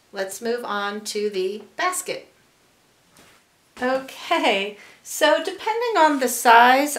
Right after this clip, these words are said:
of the balloon that I'm making, I've done different things and tried different things for the basket. For this size balloon, I really like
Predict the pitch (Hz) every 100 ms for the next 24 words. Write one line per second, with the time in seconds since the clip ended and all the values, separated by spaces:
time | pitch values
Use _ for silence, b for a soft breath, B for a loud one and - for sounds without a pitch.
0 | - 220 220 220 214 208 214 240 294 285
1 | 220 196 196 190 202 190 - - 254 -
2 | 311 359 381 240 240 240 240 247 220 214
3 | 214 202 196 - 208 208 208 208 202 196
4 | 185 185 - 180 180 185 - - - -
5 | B B B B - - 262 262 247 359
6 | 415 - 339 320 330 - 302 247 196 185
7 | 208 226 b b b b b _ 233 262
8 | 311 330 302 294 285 262 190 190 190 190
9 | -